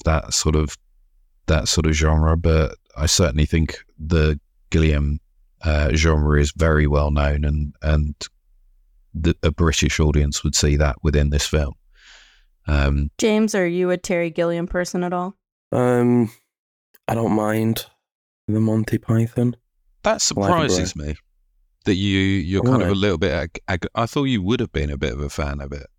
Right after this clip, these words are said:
Speaker 1: and I thought you would have been sort of like, "I like it a lot."
Speaker 3: Um,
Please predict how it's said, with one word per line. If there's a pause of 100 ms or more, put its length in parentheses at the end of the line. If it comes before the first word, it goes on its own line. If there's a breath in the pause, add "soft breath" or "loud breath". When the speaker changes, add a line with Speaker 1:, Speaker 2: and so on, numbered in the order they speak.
(120)
Speaker 1:
and
I
thought
you
would
have
been
sort
of
like,
"I
like
it
a
lot." (180)
Speaker 3:
Um,